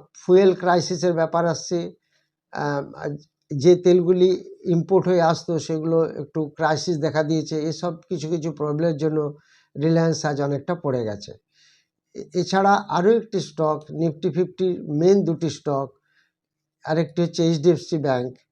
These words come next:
সেটাও যদি আমরা দেখি, প্রায় আজকে দু পার্সেন্টের মতো পড়ে গেছে এইচডিএফসি ব্যাংক। এই যে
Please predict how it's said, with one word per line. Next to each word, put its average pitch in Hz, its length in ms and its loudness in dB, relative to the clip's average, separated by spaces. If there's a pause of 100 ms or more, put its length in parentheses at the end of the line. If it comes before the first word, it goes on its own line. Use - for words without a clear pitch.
(240)
সেটাও 190 380 0
যদি 185 220 4
আমরা 180 200 4
দেখি, 165 300 0
প্রায় 165 260 0
আজকে 147 280 -2
দু 151 180 0
পার্সেন্টের 160 540 -2
মতো 147 260 -2
পড়ে 135 280 -2
গেছে 160 560 -8 (200)
এইচডিএফসি 147 540 -2
ব্যাংক। 110 260 -6 (520)
এই 190 200 4
যে 214 260 4